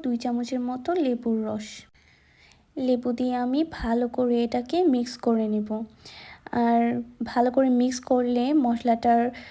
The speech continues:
আহ, স্বাদটাও দ্বিগুণ বেড়ে যাবে। তো এখন আমি একটি কড়াইয়ে পেঁয়াজের বেরেস্তা করে নিব। তো পেঁয়াজের বেরেস্তা করার জন্য, উম, চুলার আঁচটা একদম,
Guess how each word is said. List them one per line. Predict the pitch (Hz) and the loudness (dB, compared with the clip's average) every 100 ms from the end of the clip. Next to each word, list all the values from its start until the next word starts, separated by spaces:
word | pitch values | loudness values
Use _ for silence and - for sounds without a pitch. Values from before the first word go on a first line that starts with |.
| - - | -20 -10
আহ, | - 240 | -4 -2
স্বাদটাও | - 233 233 269 320 | 2 2 4 4 4
দ্বিগুণ | 339 240 240 247 226 | 2 0 2 2 4
বেড়ে | 226 214 | 2 2
যাবে। | 214 208 208 220 - _ _ _ _ _ _ _ _ _ _ | 0 -2 -2 -6 -8 _ _ _ _ _ _ _ _ _ _
তো | - | 0
এখন | 269 269 | 2 2
আমি | 254 247 | 2 2
একটি | 247 269 269 | 0 -4 0
কড়াইয়ে | 247 233 240 262 320 | 4 4 6 4 2
পেঁয়াজের | 320 240 226 254 | 4 4 4 2
বেরেস্তা | 247 226 233 226 240 | 2 2 2 0 -2
করে | 240 240 233 | 0 0 2
নিব। | 226 226 277 - - - - - - - | 0 0 0 0 -4 -18 -16 -18 -20 -16
তো | 262 | 0
পেঁয়াজের | 269 247 254 | 4 6 6
বেরেস্তা | 233 240 247 262 | 4 4 4 0
করার | 247 240 240 233 | 4 6 6 2
জন্য, | 247 240 247 262 311 - | 0 0 0 0 -2 -6
উম, | 262 240 240 240 240 | -4 0 0 -2 0
চুলার | 254 240 240 | 2 6 6
আঁচটা | 226 226 - | 6 0 0
একদম, | 247 226 226 214 254 285 | 2 2 0 -2 -2 -2